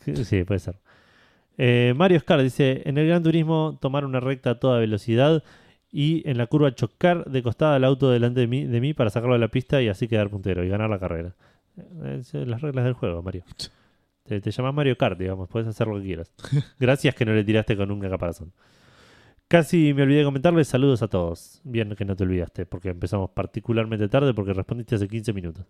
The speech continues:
Speaker 2: Ah, mira.
Speaker 1: Martín Lencina, que también respondió hace diez minutos, "No sé si llegué, pero hacer enojar a mi hermano en cualquier juego de mesa y ganar por abandono. Eso no es ganar". Ah, que el, que el otro abandonó.
Speaker 2: Eh, claro,
Speaker 1: Claro,
Speaker 2: está bien, sí,
Speaker 1: porque
Speaker 2: sí.
Speaker 1: se enojó,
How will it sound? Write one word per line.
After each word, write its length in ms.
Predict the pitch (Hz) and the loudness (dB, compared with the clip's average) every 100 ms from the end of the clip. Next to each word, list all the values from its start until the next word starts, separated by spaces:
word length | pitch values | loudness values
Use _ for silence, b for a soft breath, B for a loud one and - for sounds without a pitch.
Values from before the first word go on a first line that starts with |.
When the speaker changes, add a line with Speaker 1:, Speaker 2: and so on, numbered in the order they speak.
| b b | b b
Speaker 2:
Ah, 140 | b 139 | b -8
mira. 200 | 110 95 b b - | -10 -14 b b -4
Speaker 1:
Martín 320 | 135 160 175 | 0 2 2
Lencina, 360 | 165 190 180 | 2 0 0
que 100 | 123 | 0
también 320 | 117 120 160 147 | -2 0 0 0
respondió 280 | - 135 | -2 -2
hace 140 | 139 135 | -2 0
diez 180 | 147 151 | 0 0
minutos, 400 | 156 165 156 143 | 0 0 2 2
"No 120 | 170 | 0
sé 120 | 170 | 0
si 140 | 156 | 0
llegué, 240 | 135 151 165 | 0 0 0
pero 360 | 139 135 135 135 | 2 2 2 -2
hacer 500 | 131 110 - 143 135 | -4 -4 -2 2 4
enojar 340 | 139 117 - 131 | 4 2 2 2
a 60 | |
mi 100 | 117 | 2
hermano 240 | 113 135 131 | 0 0 0
en 80 | 110 | 0
cualquier 380 | 110 107 139 | 0 0 -2
juego 200 | 123 135 120 | 0 2 2
de 40 | |
mesa 240 | 123 135 | 2 0
y 60 | 131 | 0
ganar 340 | 104 110 117 | 0 0 -2
por 140 | 117 104 | 0 0
abandono. 480 | 98 92 90 85 85 b b b | 0 -2 -4 -4 -10 b b b
Eso 320 | 131 127 131 | -4 2 2
no 160 | 117 120 | 4 0
es 80 | 104 | -2
ganar". 220 | 90 87 _ _ _ _ - | -4 -8 _ _ _ _ 0
Ah, 260 | 127 123 110 | 2 2 0
que 260 | 113 147 | -2 0
el, 260 | 123 120 113 | -2 -2 -2
que 100 | - | -4
el 60 | 107 | -2
otro 180 | 113 101 | 0 0
abandonó. 280 | 92 92 85 | -4 -6 -6
Speaker 2:
Eh, 40 | |
claro, 180 | - 127 | -2 -2
Speaker 1:
Claro, 120 | 98 | -4
Speaker 2:
está 160 | 76 101 | -8 -8
bien, 120 | 98 | -8
sí, 60 | 87 | -4
Speaker 1:
porque 200 | 120 90 | -4 -2
Speaker 2:
sí. 60 | |
Speaker 1:
se 40 | 101 | -2
enojó, 220 | 90 | -2